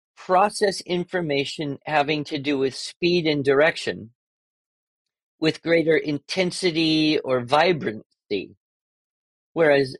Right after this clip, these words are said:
most females will process information pertaining to color and texture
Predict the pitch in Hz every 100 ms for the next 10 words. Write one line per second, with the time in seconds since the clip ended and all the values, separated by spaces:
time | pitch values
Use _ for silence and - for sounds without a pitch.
0 | - 147 139 135 - _ _ - 240 214
1 | 160 147 147 147 160 - 147 143 139 143
2 | - _ _ _ 170 151 147 - 143 -
3 | - 151 160 147 143 139 - 143 139 143
4 | - 143 139 135 135 151 135 131 135 -
5 | 233 - 104 -